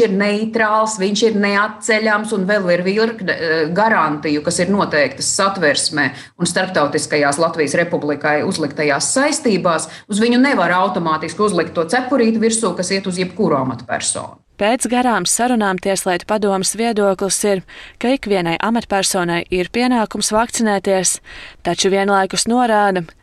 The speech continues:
Speaker 2: ka tiesnešu, tiesu darbinieku un tiesu sistēmai piederīgo darbinieku pienākumu nepildīšanas gadījumā jautājums par atstādināšanu ir izvērtējams individuāli.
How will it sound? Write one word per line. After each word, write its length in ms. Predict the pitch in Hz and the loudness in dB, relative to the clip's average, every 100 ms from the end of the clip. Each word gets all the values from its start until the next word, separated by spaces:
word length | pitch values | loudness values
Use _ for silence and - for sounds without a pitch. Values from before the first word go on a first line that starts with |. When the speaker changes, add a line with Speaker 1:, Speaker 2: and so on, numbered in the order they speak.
| _ | _
Speaker 2:
ka 100 | 180 - | -10 -2
tiesnešu, 600 | 240 254 - 214 - 185 - | 2 2 0 -2 -2 -4 0
tiesu 320 | 247 262 208 | 0 2 2
darbinieku 680 | 214 247 214 202 185 190 | 2 2 2 0 0 -2
un 80 | 185 | -2
tiesu 360 | 190 185 - 196 | 0 0 0 0
sistēmai 400 | - 190 175 175 | 0 0 0 -2
piederīgo 540 | 233 254 220 220 214 202 | 0 0 2 2 2 2
darbinieku 680 | 208 214 202 208 196 185 185 - - - - - | 2 2 2 0 0 -2 -6 -12 -18 -20 -10 -2
pienākumu 540 | 254 254 208 208 214 | 2 4 2 0 0
nepildīšanas 760 | 220 247 196 180 185 180 190 190 | 0 0 0 0 0 0 -2 -2
gadījumā 500 | 226 240 208 190 180 - - - - | 0 2 2 2 0 -4 -16 -16 -2
jautājums 540 | 196 202 247 202 190 - | 0 2 0 0 -2 -2
par 160 | 196 | 0
atstādināšanu 960 | 214 247 - 233 214 208 196 185 208 254 | 0 -2 0 2 2 2 2 0 0 2
ir 100 | 233 | 2
izvērtējams 760 | 220 208 185 - 185 185 185 - | 0 0 -2 0 0 0 -4 -6
individuāli. 960 | 180 175 170 165 165 170 165 165 170 | -6 -4 -2 -2 0 0 2 2 0